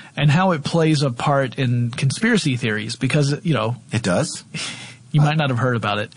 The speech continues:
Speaker 1: Um, you need to watch this documentary series called The X-Files. It goes all into it.
Speaker 2: <laughs>
Speaker 1: But no, we'll, uh, we'll talk about that, and we'll, we'll, uh, give a full rundown on, you know,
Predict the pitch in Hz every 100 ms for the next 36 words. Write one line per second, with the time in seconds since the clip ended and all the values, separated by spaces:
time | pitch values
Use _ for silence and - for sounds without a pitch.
0 | - - - - 117 110 110 113 120 -
1 | - - - - 160 175 175 156 143 147
2 | 127 143 131 139 131 127 120 131 120 110
3 | 104 - - 120 120 113 - 151 156 156
4 | - - - - 127 123 127 127 123 120
5 | 120 107 - 170 269 135 - - - -
6 | - - 135 151 156 180 165 180 190 175
7 | 156 147 - - - - 190 220 220 202
8 | 170 147 143 135 131 165 175 180 170 175
9 | 170 165 160 143 139 131 160 143 123 -
10 | 160 151 139 127 120 - 147 143 139 131
11 | 120 117 117 117 110 113 127 107 110